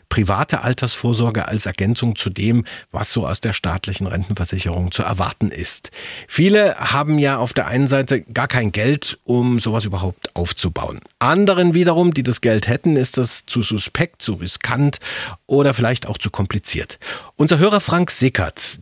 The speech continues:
der hatte die Knöpfe sozusagen, die dafür notwendig sind, jetzt mal umgangssprachlich gesprochen. Und er hat sich auch eingehend mit Möglichkeiten und Förderung befasst und auch einige davon in Anspruch genommen. Frank Sickert ist im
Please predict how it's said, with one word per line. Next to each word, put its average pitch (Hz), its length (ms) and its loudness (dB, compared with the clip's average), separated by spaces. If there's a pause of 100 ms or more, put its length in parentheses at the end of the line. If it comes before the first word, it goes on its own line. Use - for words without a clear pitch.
(100)
der 151 340 2
hatte 131 720 0
die 143 260 2
Knöpfe 165 440 2
sozusagen, 151 600 2
die 131 120 0
dafür 120 260 2
notwendig 135 540 2
sind, 147 180 2
jetzt 143 220 2
mal 131 160 2
umgangssprachlich 143 880 0
gesprochen. 151 480 0 (400)
Und 180 180 2
er 147 120 -2
hat 165 120 -4
sich 165 220 0
auch 160 180 -2
eingehend 180 680 4
mit 151 360 2
Möglichkeiten 165 840 4
und 123 180 0
Förderung 127 380 2
befasst - 500 -2
und 143 480 -2
auch 139 300 -2
einige 135 280 0
davon 127 300 -2
in 127 160 -2
Anspruch 95 640 -2
genommen. 80 360 -2 (600)
Frank 143 220 -2
Sickert 202 320 2
ist - 320 0
im 117 240 2